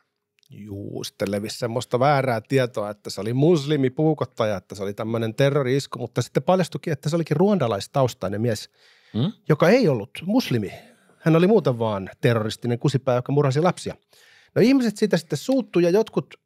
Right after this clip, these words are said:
Speaker 1: mielellään sitten heitti bensaa liekkeihin. Ja tämä herra, joka Suomesta nyt sitten B B C:n toimesta löydettiin, oli juuri tällainen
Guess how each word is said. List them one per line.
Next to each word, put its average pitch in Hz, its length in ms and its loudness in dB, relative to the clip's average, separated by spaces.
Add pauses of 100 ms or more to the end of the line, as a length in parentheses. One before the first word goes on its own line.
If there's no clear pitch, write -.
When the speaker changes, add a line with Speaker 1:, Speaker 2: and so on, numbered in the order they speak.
(240)
Speaker 1:
mielellään 175 500 4
sitten 147 300 -2
heitti 156 220 0
bensaa 135 520 2
liekkeihin. 107 680 0 (520)
Ja 120 100 2
tämä 208 360 2
herra, 175 380 2
joka 139 240 0
Suomesta 147 500 0
nyt 120 180 -2
sitten 123 320 -2
B 120 40 -6
B 127 200 2
C:n 113 260 -2
toimesta 98 440 -4
löydettiin, 139 580 2
oli 113 180 0
juuri 147 300 2
tällainen 113 680 -2